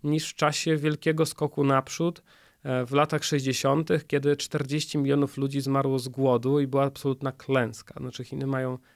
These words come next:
obiektywnie, Chińskiej Republice Ludowej, najniższy poziom urodzeń teraz,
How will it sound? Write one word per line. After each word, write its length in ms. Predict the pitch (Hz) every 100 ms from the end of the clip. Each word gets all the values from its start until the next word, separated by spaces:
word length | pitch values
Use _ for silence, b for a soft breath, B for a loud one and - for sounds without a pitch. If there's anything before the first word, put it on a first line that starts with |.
| -
obiektywnie, 460 | 127 127 147 147
Chińskiej 320 | 139 147 - 135
Republice 400 | 131 139 135 131
Ludowej, 360 | 127 135 131
najniższy 440 | 127 131 139 - 135
poziom 340 | 131 127 123
urodzeń 360 | 120 120 117 113
teraz, 400 | 120 143 180